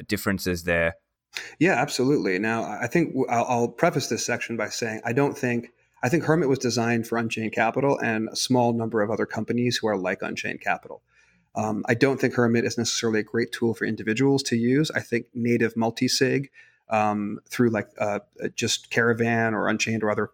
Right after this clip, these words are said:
Speaker 2: providers is a better choice for the average person. Um, and that's because Hermit is really focused on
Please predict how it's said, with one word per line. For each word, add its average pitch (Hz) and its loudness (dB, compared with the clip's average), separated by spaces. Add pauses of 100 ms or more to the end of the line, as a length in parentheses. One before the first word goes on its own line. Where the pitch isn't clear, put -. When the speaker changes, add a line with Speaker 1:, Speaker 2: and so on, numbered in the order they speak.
(140)
Speaker 2:
providers 110 0
is 104 -6
a - -14
better 104 0
choice 113 0
for - -2
the 107 2
average 104 0
person. 190 -4 (640)
Um, 117 0
and 120 2
that's 160 0
because 143 0
Hermit 175 2
is 135 0
really 131 2
focused 131 -2
on 107 -6